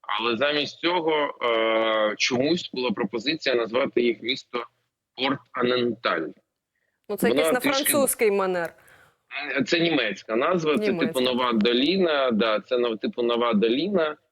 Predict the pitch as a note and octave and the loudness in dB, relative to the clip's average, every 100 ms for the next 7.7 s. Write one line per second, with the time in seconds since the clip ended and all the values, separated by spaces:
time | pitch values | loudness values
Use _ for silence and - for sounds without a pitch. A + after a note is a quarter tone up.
0 | _ _ C3 C3 B2 B2 A#2+ G#2 A2 A2 | _ _ -2 0 0 0 2 2 2 2
1 | A2+ G#2 C#3+ C3 A2+ A2 A#2+ G#2+ A#2+ A#2+ | 2 2 0 0 -2 -4 -4 -2 -2 -2
2 | G#2+ A2+ A2+ A2+ - G#2+ G#2+ - F3 G3+ | 0 0 2 0 -2 -4 -4 -2 0 2
3 | D#3+ C3+ _ _ _ A#2 D#3+ G3 F#3+ E3 | 0 -2 _ _ _ -6 -2 0 0 0
4 | B2+ C3+ C#3+ D3 D3 C#3 C#3+ A2+ G#2 A#2 | 0 0 0 0 0 0 0 0 0 0
5 | A2+ - C3 B2 A2+ A2+ A2+ B2+ A2+ A2+ | -2 -2 -2 0 2 0 0 -2 -2 -2
6 | - A2 A#2+ A#2 A2+ G#2 A#2+ A2 G#2+ G#2+ | -6 -6 -2 -2 -2 -2 -2 0 0 -2
7 | F3+ G#3+ G#3+ F#3+ F3 D#3+ | -2 -2 0 0 2 -2